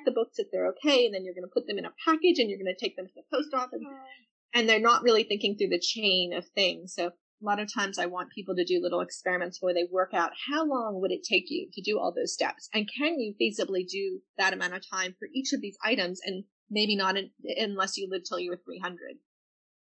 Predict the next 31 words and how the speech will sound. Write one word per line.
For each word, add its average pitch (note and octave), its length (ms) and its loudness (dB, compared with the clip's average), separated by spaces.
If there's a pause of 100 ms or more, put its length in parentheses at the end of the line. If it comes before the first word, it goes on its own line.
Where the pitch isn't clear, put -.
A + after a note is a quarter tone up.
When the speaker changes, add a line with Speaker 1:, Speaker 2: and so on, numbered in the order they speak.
(160)
Speaker 2:
When D4+ 240 -2 (140)
you D4 200 2
describe A3+ 680 0
that, F#3 300 0 (260)
Speaker 1:
It's G#3+ 100 0
Speaker 2:
I G#3 40 -2
Speaker 1:
just, F#3 260 -2
um, F3 180 -2 (120)
yeah. F3 160 -4 (360)
Speaker 2:
I A#3 100 -6
get C#4 300 -2
this, G#4 300 -2
um, F#3 440 -4 (600)
I C#4+ 60 -4
don't F4+ 100 -2
know, B3+ 200 4
I A3 100 8
get C4+ 180 2
this D#4+ 260 0
really B3+ 400 2
strong G3+ 520 -2
sense - 500 -6
of F3 400 -4 (560)
this A3 160 -4
client F#3 360 -6
group G3 240 -8
are G3+ 80 -6
often G#3+ 260 -10
really A3 500 -6
pro-socially F#3+ 1040 -4
motivated. G3+ 960 0